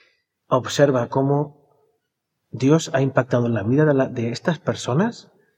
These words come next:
y las ha transformado. Porque Dios es un Dios de vivo y no un Dios de muertos. Bueno, hermanos, espero que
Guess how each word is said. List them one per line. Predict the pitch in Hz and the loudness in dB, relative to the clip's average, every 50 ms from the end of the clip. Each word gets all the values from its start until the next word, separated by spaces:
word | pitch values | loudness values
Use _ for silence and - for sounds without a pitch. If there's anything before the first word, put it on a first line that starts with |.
| _ _ _ | _ _ _
y | - - 120 | -4 -2 0
las | 113 113 - - | 0 0 0 0
ha | 123 127 127 123 - _ _ _ _ _ _ - | -2 -2 -2 -6 -14 _ _ _ _ _ _ -8
transformado. | - 123 117 110 - 120 110 104 101 101 101 98 98 - - _ _ _ _ _ _ _ _ _ _ _ _ _ _ _ _ _ _ _ _ _ _ _ _ _ _ _ - - - _ _ _ _ _ _ _ _ _ _ | -4 -2 -2 -2 -2 -2 -2 -2 -2 -4 -4 -4 -6 -10 -12 _ _ _ _ _ _ _ _ _ _ _ _ _ _ _ _ _ _ _ _ _ _ _ _ _ _ _ -20 -20 -20 _ _ _ _ _ _ _ _ _ _
Porque | - 156 147 - 151 139 | 0 0 2 2 2 2
Dios | 147 160 175 185 175 180 - 180 | 4 4 4 2 2 -2 -6 -4
es | 160 147 139 127 123 120 - 143 | -2 -2 -2 -2 -4 -6 -6 -4
un | 135 131 | -2 0
Dios | 143 143 143 | 0 0 0
de | 135 | 0
vivo | 131 135 139 139 147 151 | 2 2 2 2 2 0
y | 151 139 | 0 -4
no | 123 123 123 127 127 | -4 -4 -4 -4 -6
un | - 113 110 | -6 -8 -10
Dios | 107 110 110 107 104 101 - - - - _ _ _ _ _ _ - | -8 -8 -8 -8 -10 -14 -16 -18 -20 -20 _ _ _ _ _ _ -20
de | - 110 | -20 -18
muertos. | 101 98 104 - _ - - - - _ _ _ _ _ _ _ _ _ _ _ _ _ _ _ _ _ _ - | -18 -18 -18 -20 _ -20 -20 -20 -20 _ _ _ _ _ _ _ _ _ _ _ _ _ _ _ _ _ _ 0
Bueno, | 160 170 175 | 2 4 4
hermanos, | 165 170 185 185 156 117 - - - | 6 4 4 4 2 0 -4 -6 -8
espero | - 113 - 147 143 151 156 | -6 -4 -2 0 2 2 2
que | 151 - 147 139 135 131 127 123 120 120 120 117 110 _ _ _ _ _ | 2 2 2 2 2 2 0 -2 -4 -6 -8 -12 -14 _ _ _ _ _